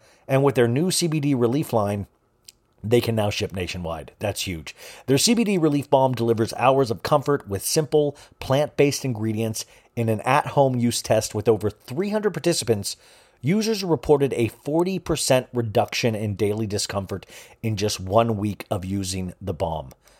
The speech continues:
The award-winning C B D oil relief drops is their fastest metabolizing daily wellness option for easing daily stress,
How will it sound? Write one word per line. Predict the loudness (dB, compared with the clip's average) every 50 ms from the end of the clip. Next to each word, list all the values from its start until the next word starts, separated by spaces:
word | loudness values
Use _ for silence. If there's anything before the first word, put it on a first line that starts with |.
| _ _ _ _ _ _
The | 2 2
award-winning | 4 4 4 4 4 4 4 2 2 0 0
C | -2 -2 0
B | -2 -2
D | 0 2 2 4
oil | 4 6 6 6 4 4 2 -2 -6 _ _ _
relief | -2 0 0 0 0 -2 -4 -4
drops | 0 2 4 4 4 2 0 -4 -4 -4
is | -4 -4 0
their | 0 -2 -2 -2
fastest | -2 0 2 4 4 4 0 -2 -2 -2 -2 -2 -4 -4
metabolizing | -4 -4 -2 2 4 4 6 6 4 4 4 4 2 0 0 2
daily | 2 2 4 2 2 0 -2
wellness | -2 0 0 0 0 -2 -2 -2 -2
option | -2 -2 -4 -6 -6 -6 -6 -8 -12 -14 -20 -20 -20 -20 _
for | _ -4 -4 -4 -2
easing | -2 -2 -2 -2 -2 -4 -2
daily | -4 -4 -4 -4 -6
stress, | -6 0 2 4 4 4 4 2 -2 -4